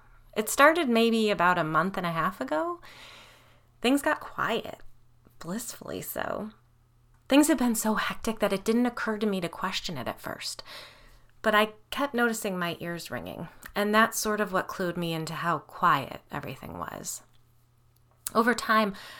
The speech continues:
I have learned to put up some guards for myself so that I'm not so incredibly wide open, but I hadn't been doing that.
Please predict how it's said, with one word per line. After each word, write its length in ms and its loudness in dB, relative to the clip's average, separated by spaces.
I 80 4
have 240 12
learned 240 6
to 100 -8
put 160 -2
up 140 0
some 160 -6
guards 280 -4
for 100 -6
myself 400 -4
so 200 0
that 60 -2
I'm 220 4
not 200 2
so 140 -2
incredibly 500 -4
wide 400 8
open, 400 2
but 240 0
I 60 -8
hadn't 260 0
been 140 -6
doing 300 0
that. 240 -6